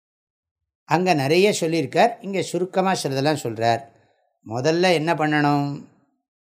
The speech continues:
விஜிதேந்திரியகாவோ விராகாவோ முதல்ல போடலாம். முதல்ல என்ன பண்ணணும்னா, இந்த ரெண்டும்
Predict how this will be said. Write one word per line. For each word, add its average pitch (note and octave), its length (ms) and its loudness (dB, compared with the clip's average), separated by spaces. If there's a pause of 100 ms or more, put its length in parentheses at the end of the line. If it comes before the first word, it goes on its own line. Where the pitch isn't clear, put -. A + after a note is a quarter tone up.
(1300)
விஜிதேந்திரியகாவோ E3 1200 6
விராகாவோ D#3+ 840 8 (220)
முதல்ல D3 360 2
போடலாம். C#3+ 540 4 (1500)
முதல்ல E3 340 4
என்ன E3+ 180 4
பண்ணணும்னா, D#3+ 640 4 (640)
இந்த C3 140 0
ரெண்டும் F#3 440 2